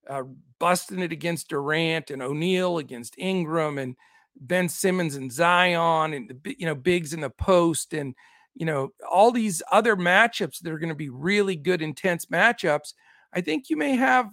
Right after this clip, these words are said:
some C J McCollum, uh, w-, playing some open basketball here and be, may be a very low-owned sneaky play. Kyrie on the other side, you know,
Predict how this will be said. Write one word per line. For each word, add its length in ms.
some 280
C 260
J 180
McCollum, 680
uh, 100
w-, 280
playing 300
some 220
open 360
basketball 720
here 440
and 200
be, 200
may 160
be 220
a 60
very 500
low-owned 540
sneaky 420
play. 400
Kyrie 460
on 140
the 100
other 200
side, 460
you 80
know, 300